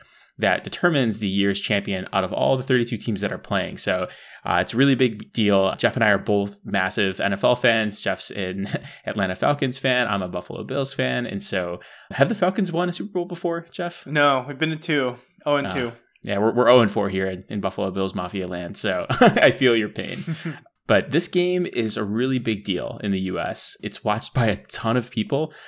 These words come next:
Speaker 1: Uh, a hundred million Americans every single year tune in. Uh, the game typically happens around February.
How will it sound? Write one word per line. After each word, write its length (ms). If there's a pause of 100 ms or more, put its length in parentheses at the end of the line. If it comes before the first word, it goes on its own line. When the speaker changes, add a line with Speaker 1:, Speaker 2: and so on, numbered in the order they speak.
(200)
Speaker 1:
Uh, 200
a 60
hundred 360
million 400 (160)
Americans 720 (160)
every 240
single 260
year 240
tune 300
in. 200 (320)
Uh, 120
the 80
game 240
typically 320
happens 460
around 280
February. 720